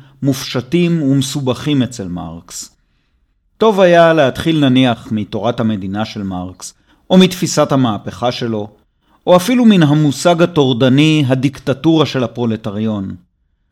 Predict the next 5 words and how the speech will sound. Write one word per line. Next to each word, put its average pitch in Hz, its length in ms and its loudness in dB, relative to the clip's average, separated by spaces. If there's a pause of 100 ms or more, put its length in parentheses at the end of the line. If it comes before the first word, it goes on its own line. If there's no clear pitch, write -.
(140)
כל 190 200 4
אלה 180 480 4
עניינים 143 520 4
פחות 175 360 -2
מאתגרים 113 840 -2